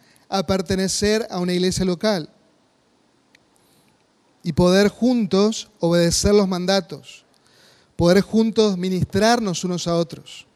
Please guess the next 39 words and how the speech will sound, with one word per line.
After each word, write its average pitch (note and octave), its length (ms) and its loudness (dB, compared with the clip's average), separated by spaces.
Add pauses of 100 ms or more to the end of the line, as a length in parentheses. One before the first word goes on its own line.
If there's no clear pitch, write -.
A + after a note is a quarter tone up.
(180)
¿sí? G#3+ 300 -2 (360)
En F3 140 0
la F3+ 80 4
iglesia A3 320 4
universal G#3 920 2 (1600)
no F3+ 180 -2
podemos B3 280 4
cumplir F#3+ 380 0
los F#3+ 180 0
unos F#3+ 200 -4
a F3 60 0
los E3+ 160 -4
otros D#3 220 -8
porque D#3+ 160 -6
no G3 60 -4
nos F#3+ 80 -4
conocemos F3+ 480 -6
a E3+ 60 -10
todos, D3+ 520 -10 (360)
¿sí? G#3 280 -4 (1080)
Y D3+ 60 -12
por D3+ 160 2
más F#3 120 2
que F#3+ 140 0
miremos F#3+ 580 0
en D#3+ 300 -4
YouTube G3+ 560 -2 (560)
buenas G3 300 2
predicaciones, F#3 1000 0 (260)
yo - 120 -6
no F#3 120 2
puedo A3+ 200 6
rendir F#3 320 0
cuentas E3+ 680 -4
de D#3 180 -8
mi E3 80 -2
vida F3 240 2
en E3+ 80 -6
Cristo. F#3+ 440 -10